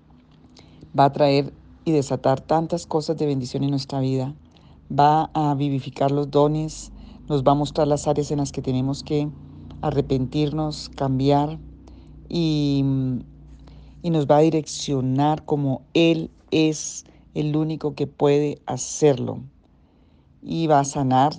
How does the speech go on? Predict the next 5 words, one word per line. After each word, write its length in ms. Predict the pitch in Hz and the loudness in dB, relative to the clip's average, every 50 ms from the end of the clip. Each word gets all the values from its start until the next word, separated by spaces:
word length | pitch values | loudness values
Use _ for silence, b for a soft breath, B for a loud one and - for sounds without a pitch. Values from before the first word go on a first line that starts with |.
| - - | -8 -8
también, 380 | 151 147 135 135 135 143 147 135 | -6 -4 -2 -2 -2 -2 -2 -4
va 40 | |
a 40 | 135 | -4
restaurar. 720 | 139 139 135 - - 135 127 120 123 123 135 143 156 165 _ _ _ _ _ _ _ b b b b b b b b b b b - | -4 -6 -8 -8 -8 -8 -6 -2 -2 -2 -2 -2 -4 -10 _ _ _ _ _ _ _ b b b b b b b b b b b -10
Y, 640 | - 165 156 151 147 139 139 131 127 127 127 127 | -6 -4 -2 -2 0 0 -2 -2 -2 -2 -2 -2